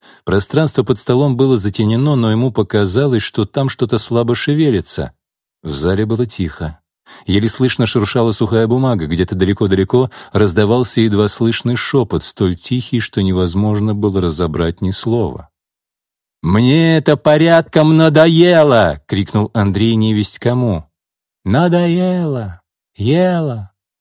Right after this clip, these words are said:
Ела!» издевательски ответило эхо. Он с ненавистью плюнул прямо на простой пол, застланный давно стёршимся паркетом, и пошёл было в сторону стола.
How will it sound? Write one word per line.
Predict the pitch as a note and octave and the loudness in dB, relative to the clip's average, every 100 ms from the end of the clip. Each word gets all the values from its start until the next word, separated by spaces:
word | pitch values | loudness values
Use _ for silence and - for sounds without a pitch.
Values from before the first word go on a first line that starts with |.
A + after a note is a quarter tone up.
| - | -6
Ела!» | G2+ E3 F#3 F3 C#3+ G#2 _ _ - | -4 -2 -2 -4 -6 -10 _ _ -12
издевательски | E2 D#2 F2 F2 E2 - | -10 -4 -2 0 -2 -2
ответило | F2 - - - F#2 F#2 - | -2 0 -2 0 -2 -2 -4
эхо. | F#2+ E2+ - D2+ - _ _ _ _ _ _ - | -2 -2 -6 -8 -10 _ _ _ _ _ _ -6
Он | A#2+ | -4
с | A#2 - | -4 -2
ненавистью | C3+ B2+ A2+ - G#2+ | 0 2 0 0 -2
плюнул | G#2+ A2 D3 B2 | 2 2 2 0
прямо | G2+ A2+ A2+ | 0 0 2
на | G#2 | 0
простой | G#2+ G2+ - G#2 | 0 0 -2 -2
пол, | - D3 C#3 | -2 0 2
застланный | F#2+ B2+ A#2 - A2+ G#2 | 0 0 -2 -2 -2 0
давно | G2 G#2 A2+ | 0 0 0
стёршимся | G#2 - A#2 - G#2 - | -2 -2 -2 0 -4 -2
паркетом, | G2+ G2 G2+ D3 C#3 C3 - - _ | -2 -2 0 0 0 -4 -6 -20 _
и | - | -6
пошёл | - A2 C#3+ | -2 -2 -2
было | B2 C3 | 0 -2
в | |
сторону | - - B2+ C3 | -2 -2 -2 -2
стола. | - - D3 D3+ F#2+ C#2+ | -4 -2 0 0 -2 -6